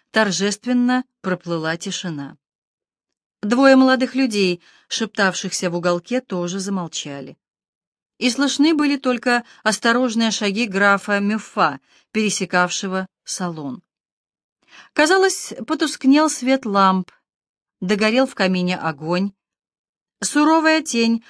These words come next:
окутала старых друзей семейства Мюффа, уже сорок лет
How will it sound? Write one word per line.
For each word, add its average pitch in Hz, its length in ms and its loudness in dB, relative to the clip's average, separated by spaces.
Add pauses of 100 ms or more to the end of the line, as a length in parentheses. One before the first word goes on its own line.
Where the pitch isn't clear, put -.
окутала 220 520 -2
старых 220 440 0
друзей 202 400 0
семейства 185 640 -2
Мюффа, 190 680 -2 (560)
уже 214 300 0
сорок 311 360 0
лет 254 280 0